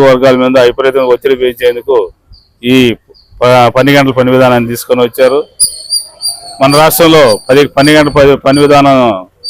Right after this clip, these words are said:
అమల్లోకి వస్తే కార్మికులు, అసంఘటిత రంగంలో ఉన్న కార్మికులు, ఉద్యోగ వర్గాలు తీవ్ర మానసికంగా ఆందోళనకు గురయ్యే అవకాశం ఉంది. దీనివల్ల అనారోగ్యం పాలై, ఆ,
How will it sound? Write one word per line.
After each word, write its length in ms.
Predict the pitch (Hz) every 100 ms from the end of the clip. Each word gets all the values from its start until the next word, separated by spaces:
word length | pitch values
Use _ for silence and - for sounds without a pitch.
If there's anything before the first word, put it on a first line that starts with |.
| - 110
అమల్లోకి 680 | 135 143 143 - 135 107
వస్తే 600 | 98 117 - 147 123 90 _ _ _ _ _ - - -
కార్మికులు, 680 | 131 139 143 139 143 143 143 _ _ -
అసంఘటిత 320 | 110 143 147 143
రంగంలో 340 | 139 139 139
ఉన్న 120 | 135
కార్మికులు, 680 | 123 127 127 123 127 127 127 _ _ _ -
ఉద్యోగ 400 | 113 139 147 143
వర్గాలు 480 | 139 139 139 127 92 - _ _ -
తీవ్ర 380 | 143 151 139 95 - _ -
మానసికంగా 680 | 127 139 113 139 131 110 90 - - - -
ఆందోళనకు 400 | 120 143 143 139
గురయ్యే 260 | 131 135 131
అవకాశం 480 | 127 135 131 139 139
ఉంది. 220 | 139 151 180 _ - - - 135
దీనివల్ల 300 | 147 160 147 104 - - - - - -
అనారోగ్యం 480 | 131 165 165 156 156
పాలై, 580 | 143 143 143 143 107 98 _ _ _ _ _ _ -
ఆ, 20 | 170